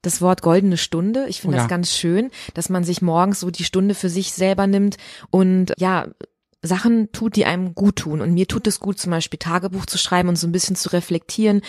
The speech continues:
Speaker 1: was lief gut, ähm, was wünsche ich mir, worauf bin ich stolz, was mag ich an mir, einfach auch so positive Sachen oder wofür bin ich dankbar. Das ist ja auch für mich ein sehr großes, wichtiges Hilfsmittel, um einfach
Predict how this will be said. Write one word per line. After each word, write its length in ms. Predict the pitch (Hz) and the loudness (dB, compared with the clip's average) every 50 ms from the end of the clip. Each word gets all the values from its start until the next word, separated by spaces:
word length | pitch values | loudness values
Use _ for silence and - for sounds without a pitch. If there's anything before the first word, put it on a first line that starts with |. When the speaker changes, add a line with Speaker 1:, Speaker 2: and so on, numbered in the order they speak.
| - - - - - - 175 - | -10 -16 -16 -16 -16 -18 -6 0
Speaker 1:
was 240 | - 190 196 - | 2 2 2 2
lief 300 | 208 208 208 196 - - | 2 2 2 2 0 -6
gut, 460 | - 180 180 180 175 175 190 175 - - - - - - - - _ - | -6 -4 -4 -2 -2 -2 -2 -2 -4 -10 -14 -18 -20 -20 -20 -20 _ -2
ähm, 260 | 180 175 175 170 170 | 0 0 0 0 0
was 240 | 175 196 - - - | 0 -2 -2 -2 0
wünsche 300 | 180 190 190 190 - - | 2 2 4 2 2 0
ich 160 | 175 - - | -2 -2 0
mir, 440 | 170 165 165 165 165 160 160 160 - - - - | 0 0 2 2 2 2 2 0 -2 -6 -12 -2
worauf 300 | - 220 202 202 196 - | 0 4 4 4 2 2
bin 140 | - 196 190 | 2 2 2
ich 160 | 190 180 - - | 2 2 2 0
stolz, 560 | - - 170 160 160 160 160 151 - - - | 0 2 2 2 4 2 2 0 -2 -2 0
was 160 | 196 190 - | 0 0 2
mag 300 | 185 175 170 175 170 180 | 2 4 4 2 2 0
ich 120 | 175 - | -2 -2
an 160 | - - 156 156 | -2 -2 0 0
mir, 200 | 156 156 160 151 | 2 2 2 2
einfach 240 | - 175 175 196 - | 0 0 0 0 0
auch 120 | - 185 | 0 0
so 120 | - - 175 | 0 -2 -4
positive 560 | - - 233 226 202 190 - - 180 156 165 | -4 -2 -2 -2 -2 -4 -4 -6 -4 -4 -2
Sachen 260 | 151 170 170 160 165 | -2 -2 -2 0 0
oder 160 | 170 170 170 | 0 0 0
wofür 260 | 170 196 185 - 208 | -2 -2 0 0 0
bin 120 | 175 190 175 | 2 2 0
ich 180 | 175 - - - | 0 -2 0 0
dankbar. 500 | 180 165 180 202 190 - 147 135 143 - - - - - - - - | 2 2 4 2 2 2 0 0 0 -2 -6 -12 -14 -14 -14 -8 -6
Das 140 | - 160 | -4 -2
ist 160 | 139 165 165 - | 0 0 2 2
ja 140 | 185 - | 4 4
auch 260 | - 180 180 175 - - | 6 4 4 2 0 -4
für 160 | - 175 175 | -2 0 2
mich 220 | 175 185 190 - | 4 4 4 2
ein 100 | 180 170 | 0 2
sehr 200 | 160 175 175 175 | 2 2 2 2
großes, 680 | 175 - - - 170 170 170 - - 175 165 - - - - - - - - - - - - | 0 -2 -2 0 0 0 2 2 0 0 0 0 -4 -6 -8 -12 -18 -20 -20 -20 -20 -14 -6
wichtiges 600 | 156 175 180 - - 175 160 165 160 - - - | -4 -4 -4 -2 -4 -2 -2 -2 -2 -2 -4 -6
Hilfsmittel, 600 | - 151 190 220 214 - - 175 165 - - 160 | 0 2 2 4 4 2 0 0 0 0 0 0
um 160 | - - 156 - | 0 0 0 0
einfach 500 | - 151 160 - - 160 160 151 - | -2 -2 -2 -2 -2 -2 -2 -2 -6